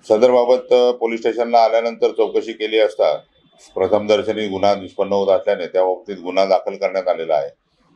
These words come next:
याच्यामध्ये तपास चालू आहे. आरोपी अद्याप, अ, मिळालेले नाही आहेत, परंतु लवकरात लवकर टेक्निकल तपास व सीसीटीव्ही फुटेजचा वाप-, अ, तपास करीत आहोत.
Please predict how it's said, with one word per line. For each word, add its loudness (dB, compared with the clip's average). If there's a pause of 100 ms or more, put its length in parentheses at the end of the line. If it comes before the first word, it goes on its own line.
(140)
याच्यामध्ये 0
तपास 0
चालू 2
आहे. -2
आरोपी 0
अद्याप, 0
अ, 2
मिळालेले 0
नाही -2
आहेत, -6 (800)
परंतु -4
लवकरात 4
लवकर 2 (140)
टेक्निकल -4
तपास 0
व -6
सीसीटीव्ही -8
फुटेजचा -2
वाप-, -2
अ, -4 (880)
तपास 2
करीत 2
आहोत. 4